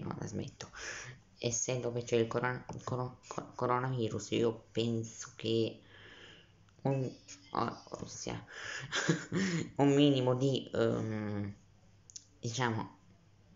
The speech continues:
calcio ci deve essere. Per quanto riguarda il campionato di Serie A, non riparte,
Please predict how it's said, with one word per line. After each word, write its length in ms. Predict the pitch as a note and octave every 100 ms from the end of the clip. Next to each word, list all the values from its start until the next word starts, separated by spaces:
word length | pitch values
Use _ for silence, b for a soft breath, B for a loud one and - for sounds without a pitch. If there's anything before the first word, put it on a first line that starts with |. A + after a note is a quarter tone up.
| - - _ - -
calcio 560 | C3 - G#2+ - A2
ci 320 | - - - -
deve 440 | - - - - -
essere. 440 | - - - - - - B B B B -
Per 140 | D3
quanto 300 | - D3 C#3+
riguarda 500 | B2+ A2 G2+ - - - -
il 280 | - B2 A2+ - - -
campionato 680 | - B2+ B2 - - - - _ _ -
di 100 | B2+
Serie 600 | - B2+ - - - - - b b b - -
A, 320 | - C#3 C#3+ C#4+ B B B B B - - -
non 180 | C3 C3
riparte, 640 | A#2 A2+ G2 - C#3+ D3+